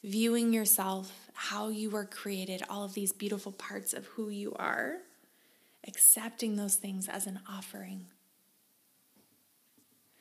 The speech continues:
Another piece of self-acceptance.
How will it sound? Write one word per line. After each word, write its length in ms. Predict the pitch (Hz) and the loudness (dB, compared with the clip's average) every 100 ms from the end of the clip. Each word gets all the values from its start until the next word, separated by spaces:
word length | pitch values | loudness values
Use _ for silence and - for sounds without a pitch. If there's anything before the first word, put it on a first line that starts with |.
| - - - - - _ - | -20 -20 -20 -20 -20 _ 0
Another 360 | 214 220 233 | 2 4 2
piece 320 | 233 233 214 | 2 2 4
of 120 | 226 202 | 4 4
self-acceptance. 1040 | 202 190 208 196 196 196 196 196 - - | 2 0 -6 -4 -2 -4 -6 -6 -4 -4